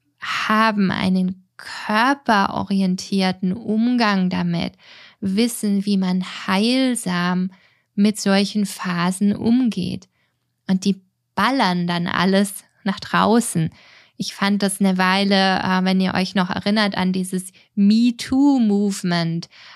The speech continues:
Ähm, ich weiß nicht, ob es in Deutschland einen anderen Namen hatte. Ich hab's immer nur <laughs> im Amerikanischen beobachtet. Dieses Me-Too-Movement, äh, wo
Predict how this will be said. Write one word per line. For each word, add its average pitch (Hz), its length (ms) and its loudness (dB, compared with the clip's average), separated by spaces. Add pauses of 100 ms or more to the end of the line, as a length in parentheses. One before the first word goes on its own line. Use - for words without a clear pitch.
(120)
Ähm, 190 640 2 (160)
ich - 160 -8
weiß 202 220 -2
nicht, 202 120 2
ob 196 80 0
es - 100 -8
in 190 60 0
Deutschland 190 440 0
einen 180 120 -4
anderen 190 440 2
Namen 190 480 0
hatte. 170 220 -2
Ich 175 180 -4
hab's - 160 -4
immer 190 140 -2
nur 180 360 0 (340)
<laughs> - 0 - (220)
im 254 320 -8
Amerikanischen 202 880 0
beobachtet. 185 800 0 (560)
Dieses 196 340 -4
Me-Too-Movement, 220 1500 0
äh, 190 380 2
wo 190 220 0